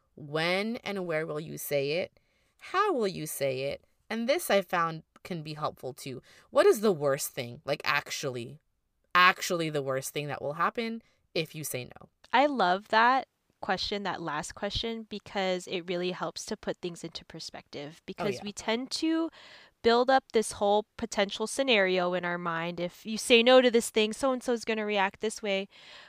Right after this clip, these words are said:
Speaker 2: But if you let yourself have that moment to truly think about what's the worst thing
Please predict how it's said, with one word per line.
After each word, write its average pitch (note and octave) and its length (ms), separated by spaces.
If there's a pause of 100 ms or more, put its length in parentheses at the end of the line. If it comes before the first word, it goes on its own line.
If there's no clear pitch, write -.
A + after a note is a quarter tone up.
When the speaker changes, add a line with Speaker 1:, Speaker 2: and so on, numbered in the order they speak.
(120)
Speaker 2:
But G#3+ 140
if A3+ 140
you A#3 180
let G3 240
yourself G#3 480
have F3 240
that F#3+ 180
moment F3+ 460
to F3+ 120
truly F3 420
think E3+ 280
about E3 340 (300)
what's G#4 320
the A3 120
worst - 360
thing C3 280